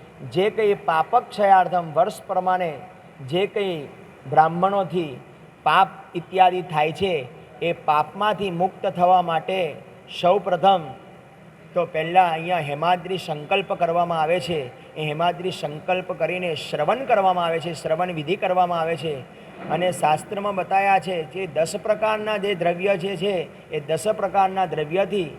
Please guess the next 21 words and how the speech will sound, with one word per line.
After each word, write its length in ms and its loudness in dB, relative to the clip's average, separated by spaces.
સ્નાન 400 0
ઇત્યાદિ 460 4
બ્રાહ્મણો 520 0
દ્વારા 340 4
કરવામાં 520 2
આવે 180 2
છે. 260 -2
અને 280 4
બ્રાહ્મણો 560 0
દ્વારા 400 4
એ 160 -4
કરવામાં 580 0
આવ્યા 300 2
પછી 520 -2
સાત 340 4
ઋષિઓ 420 0
જે 160 2
છે, 560 0
ગૌતમાદિ 640 2
થઈ 200 -2
લઈને 400 0